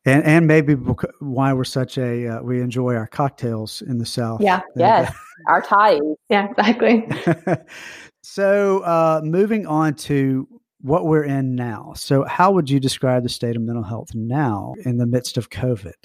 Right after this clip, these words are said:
Speaker 2: Yeah, just from what I'm hearing, people are not doing well. Um, and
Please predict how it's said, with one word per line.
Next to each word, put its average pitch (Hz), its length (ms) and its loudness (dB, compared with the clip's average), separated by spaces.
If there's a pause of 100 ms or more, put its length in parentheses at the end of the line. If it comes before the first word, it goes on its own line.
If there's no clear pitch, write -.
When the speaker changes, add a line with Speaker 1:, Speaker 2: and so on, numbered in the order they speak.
(580)
Speaker 2:
Yeah, 226 240 4
just 226 280 0
from 359 160 4
what 240 140 4
I'm 190 200 0
hearing, 190 680 0
people 220 340 -2
are 196 60 -2
not 170 240 -4
doing 180 300 -6
well. 170 500 -4
Um, 180 420 0
and 175 180 -6